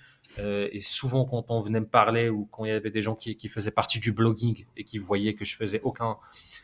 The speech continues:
placement de produit, j'avais pas de formation, et cetera et tout, bah, ils, ils, ils comprenaient pas. Et moi, j'étais là, j'étais fier. Ah non, non, mais moi, je m'en fous, euh, l'argent, le truc. Moi, je suis très bien en, en, en, en tant que salarié et tout. Et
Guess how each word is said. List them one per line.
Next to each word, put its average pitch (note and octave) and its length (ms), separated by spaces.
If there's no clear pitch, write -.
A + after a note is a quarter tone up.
placement G#2+ 320
de G#2 60
produit, G#2 340
j'avais G#2 260
pas G#2+ 120
de - 80
formation, G#2+ 640
et G#2 80
cetera G2+ 380
et F#2+ 40
tout, D3+ 160
bah, A#2+ 220
ils, F#2 180
ils, G#2 240
ils G2+ 80
comprenaient B2 400
pas. E3 340
Et A2+ 60
moi, G#2+ 160
j'étais G#2 260
là, G#2 380
j'étais - 260
fier. C3+ 480
Ah D#3 60
non, E3+ 80
non, E3+ 120
mais C3 60
moi, C3+ 140
je A2+ 80
m'en C3 120
fous, D#3 440
euh, C3 240
l'argent, C3+ 460
le C3 160
truc. C#3 340
Moi, C3 140
je - 80
suis - 100
très - 180
bien C3+ 200
en, B2 160
en, A#2+ 280
en, A#2+ 280
en A#2 40
tant A#2+ 160
que - 80
salarié B2 440
et G2+ 40
tout. E2+ 300
Et G#2 380